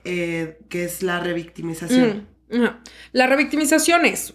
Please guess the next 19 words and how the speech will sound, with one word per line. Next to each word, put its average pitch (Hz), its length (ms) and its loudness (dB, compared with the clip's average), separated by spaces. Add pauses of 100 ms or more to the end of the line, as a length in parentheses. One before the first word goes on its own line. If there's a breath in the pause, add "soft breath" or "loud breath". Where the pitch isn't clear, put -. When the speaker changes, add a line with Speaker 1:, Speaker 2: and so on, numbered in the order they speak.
Speaker 2:
tú 294 140 -2
tienes 320 200 2
una 285 140 2
situación 247 580 2
en 262 80 2
la 196 140 0
cual 190 180 2
eres 175 280 -2
víctima, - 420 -12 (140)
¿no? 202 400 -6 (180)
Eh, 180 480 2 (240)
y 247 100 4
después 349 460 2
de 415 200 6
esto, 415 260 0 (300)
tú 233 100 4
haces 214 180 0
un 214 140 -2
proceso 247 420 -10